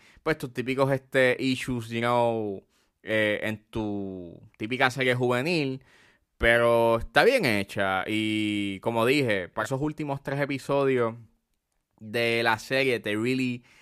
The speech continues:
fixed a lot, este, muchos de los problemas que tiene al principio la serie. O sea,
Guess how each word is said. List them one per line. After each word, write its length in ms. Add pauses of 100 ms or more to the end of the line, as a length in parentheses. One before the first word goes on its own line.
(560)
fixed 760 (220)
a 180
lot, 480 (340)
este, 420
muchos 300
de 80
los 140
problemas 480
que 160
tiene 640
al 180
principio 500
la 120
serie. 420
O 80
sea, 480